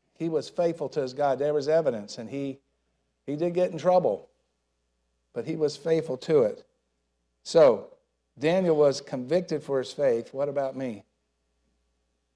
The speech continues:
Do I live that in my life? And that's a very convicting thing. That's something we all grow into. Listen,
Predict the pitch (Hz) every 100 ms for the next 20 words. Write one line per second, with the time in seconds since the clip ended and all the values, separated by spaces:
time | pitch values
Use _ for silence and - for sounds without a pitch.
0 | _ _ - - 139 143 151 156 165 143
1 | 139 139 135 135 135 143 131 101 _ -
2 | _ _ _ _ _ _ _ _ _ _
3 | _ _ - 135 190 190 165 175 170 170
4 | 160 165 165 185 165 160 165 208 190 190
5 | 175 180 180 170 180 190 170 143 139 185
6 | 147 185 180 170 117